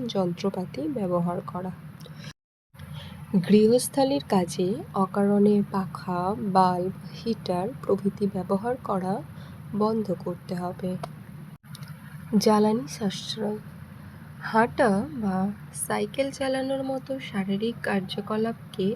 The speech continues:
উৎসাহিত করা, গাড়ির পরিবর্তে গণপরিবহন ব্যবহার করা এবং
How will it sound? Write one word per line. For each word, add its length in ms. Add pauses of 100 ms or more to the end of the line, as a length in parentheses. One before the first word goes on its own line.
(120)
উৎসাহিত 600 (140)
করা, 280 (720)
গাড়ির 360
পরিবর্তে 720 (160)
গণপরিবহন 920 (100)
ব্যবহার 440 (100)
করা 300 (220)
এবং 280